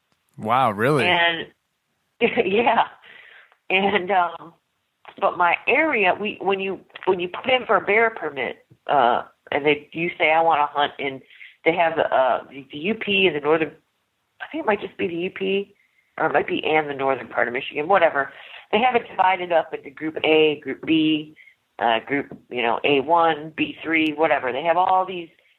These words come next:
Speaker 2: areas, uh, divided up on this map, and you say, "I want to apply for a bear permit, and if I get one, I'm gonna hunt in,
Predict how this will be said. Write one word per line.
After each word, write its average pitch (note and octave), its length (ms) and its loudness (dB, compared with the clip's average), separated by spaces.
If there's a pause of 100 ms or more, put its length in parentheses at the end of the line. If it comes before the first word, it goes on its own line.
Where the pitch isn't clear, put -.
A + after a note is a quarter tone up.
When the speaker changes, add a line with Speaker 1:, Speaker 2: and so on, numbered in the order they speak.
(180)
Speaker 2:
areas, D3+ 520 0 (400)
uh, G#2+ 320 2 (760)
divided E3 460 2
up C#3 220 0
on C3+ 80 -4
this C#3 100 -12 (100)
map, A2+ 320 0
and C3+ 140 -12
you D3 220 -4
say, C#3 260 2 (400)
"I D#3 140 2
want F3 180 2
to E3 60 4
apply D#3 360 0
for C#3 100 -8
a - 20 -10
bear G#3 280 0
permit, E3 360 -2
and - 100 -6
if C#3+ 80 -8
I C3+ 80 0
get A3 320 0
one, F#3 180 2
I'm D3+ 200 0
gonna D#3 240 0
hunt D#3 360 -2
in, - 240 -10